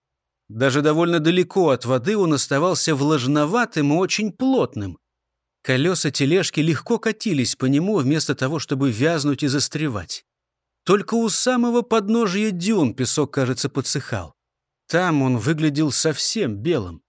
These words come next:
Такой белый песок водился в иных местах по берегам чистых венских речушек. Из стольного галерада за ним каждый год прибывали посланцы мастеров-стекловаров.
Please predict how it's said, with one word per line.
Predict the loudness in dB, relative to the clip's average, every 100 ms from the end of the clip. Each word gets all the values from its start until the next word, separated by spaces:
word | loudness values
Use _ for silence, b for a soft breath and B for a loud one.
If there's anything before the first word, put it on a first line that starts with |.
| _ _ _ _ _ _ _
Такой | -2 2 2
белый | 2 2 2
песок | 2 2 2 2
водился | 0 2 0 0 0
в |
иных | 0 0 0
местах | -2 0 0 -2 -2
по | 0
берегам | 0 0 0 0
чистых | -2 -4 -2 -6 -4
венских | -4 -4 -4 -4
речушек. | -4 -4 -2 -2 -4 -8 -14 _ _ _ _
Из | 0 0
стольного | 2 2 2 2 2
галерада | 2 2 4 2 2
за | 0
ним | 2 0
каждый | 2 0 0 -2
год | 0 -2 0
прибывали | -2 2 2 0 -2
посланцы | -2 -2 0 0 0 0 0
мастеров-стекловаров. | 0 0 -2 -2 -2 -2 -4 -2 0 0 -2 -6 -14